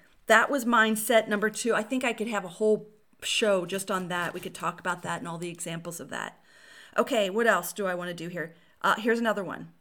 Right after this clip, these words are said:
Okay, um, no one thing is going to make or break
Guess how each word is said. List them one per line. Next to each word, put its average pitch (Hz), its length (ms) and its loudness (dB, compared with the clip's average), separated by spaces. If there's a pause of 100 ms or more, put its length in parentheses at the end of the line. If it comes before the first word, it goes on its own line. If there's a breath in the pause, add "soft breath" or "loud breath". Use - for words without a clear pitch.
(1900 loud breath)
Okay, 202 380 -2 (440)
um, 190 640 0 (1120 soft breath)
no 233 800 0 (140)
one 214 920 0
thing 180 920 -6
is 190 180 -4
going 185 320 -6
to 190 140 -8
make 190 680 -6 (300)
or 185 200 -4
break 180 720 -8